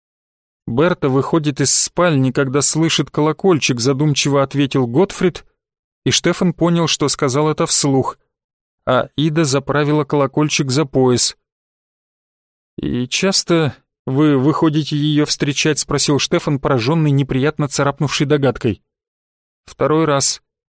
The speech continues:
«А когда вы в последний раз колдовали?» «Только что». «А первый раз вчера», — легко признался Готфрид. «Вы хотите остаться слепым?»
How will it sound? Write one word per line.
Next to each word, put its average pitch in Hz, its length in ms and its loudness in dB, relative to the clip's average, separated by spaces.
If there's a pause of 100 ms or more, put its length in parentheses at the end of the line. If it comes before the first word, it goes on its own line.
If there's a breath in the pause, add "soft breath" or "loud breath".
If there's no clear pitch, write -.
(960)
«А 127 280 2
когда 143 420 0
вы 165 200 2
в - 160 -8
последний 147 600 0
раз 139 180 0
колдовали?» 135 640 0 (880)
«Только 123 240 -2
что». 131 240 -4 (920)
«А - 120 -2
первый 170 340 0
раз 139 220 0
вчера», — 139 480 -2 (260)
легко 139 320 0
признался 135 480 0
Готфрид. 127 500 -2 (1000)
«Вы 107 180 -2
хотите 135 500 -2
остаться 139 460 0
слепым?» 135 560 0